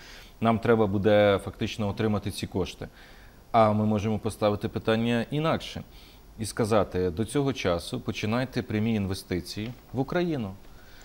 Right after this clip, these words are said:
Будуйте у нас, е, підприємства спільно з українськими або самостійно, заводи, щоб були українські працівники, е, соціальна інфраструктура тут, податки в бюджет, зарплати, прямі інвестиції». Завод, е, автомобільних компаній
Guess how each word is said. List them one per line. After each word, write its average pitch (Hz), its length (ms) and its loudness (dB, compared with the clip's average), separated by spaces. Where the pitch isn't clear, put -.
Будуйте 147 420 0
у 107 80 2
нас, 101 460 -2
е, 98 320 6
підприємства 101 760 0
спільно 98 380 0
з 87 80 -4
українськими 95 720 -2
або 110 220 0
самостійно, 104 640 -2
заводи, 104 460 0
щоб 101 220 -4
були 127 340 0
українські 120 540 -4
працівники, 107 800 -4
е, 104 240 0
соціальна 131 500 0
інфраструктура 110 800 -2
тут, 92 200 -6
податки 110 560 0
в 90 40 -2
бюджет, 90 400 -2
зарплати, 101 580 -2
прямі 139 340 2
інвестиції». 117 720 -4
Завод, 131 400 0
е, - 20 2
автомобільних 110 920 0
компаній 92 520 -2